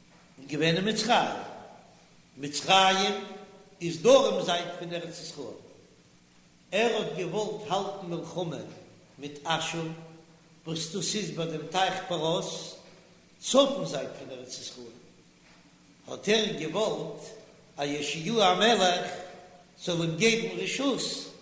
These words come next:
דורכצוגיין ארץ ישראל. ויפל פי כן, פון דעסן וועגן, נכשל בו המלך יאשיהו. איז ער ארויסגעקומען, א נישט גוטע זאך, ביי מלך יאשיהו.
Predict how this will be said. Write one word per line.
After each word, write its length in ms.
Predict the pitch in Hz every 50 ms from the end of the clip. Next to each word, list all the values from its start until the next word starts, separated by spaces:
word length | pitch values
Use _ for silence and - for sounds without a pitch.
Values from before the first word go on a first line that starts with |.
| - - - - - - - - - - - - - _ - -
דורכצוגיין 840 | 156 240 269 254 - - - - 208 180 196 190 185 185 180 190 190 180 - - 180
ארץ 280 | 185 180 190 165 165
ישראל. 460 | 185 170 - - 170 139 113 98 - - - - - - - - - - _ _ - _ _ _ _ _ _ _ _ _ _ - - - - _ - - _ - - 123
ויפל 500 | 131 139 165 190 214 220 - 233 220 202 202
פי 80 | 214 202 - -
כן, 280 | 202 202 202 202 202 - - - - - -
פון 120 | - 170 165
דעסן 380 | 160 196 185 165 - 196 202 175 -
וועגן, 240 | 165 190 185 175 175 180 - - - - - - - - - - - - - _ _ _ - - 135
נכשל 600 | 139 160 208 220 220 220 - - - 160 185 185 170 156
בו 260 | 147 175 180 175 165
המלך 420 | 151 147 147 147 151 139 131 131 - - -
יאשיהו. 440 | - - - 123 110 113 113 113 110 110 113 - - - - - - - - - - - - -
איז 140 | 147 143 156
ער 80 | 151
ארויסגעקומען, 760 | - 196 247 254 - - - 202 165 - 190 185 180 180 170 175
א 80 | 170 175
נישט 280 | 175 196 175 160 151 165
גוטע 280 | 226 240 - - 185
זאך, 280 | 175 175 180 160 139 127 - - - - - - - - -
ביי 100 | 156 156
מלך 300 | 160 165 156 - - - - -
יאשיהו. 380 | 143 - - 143 135 131 123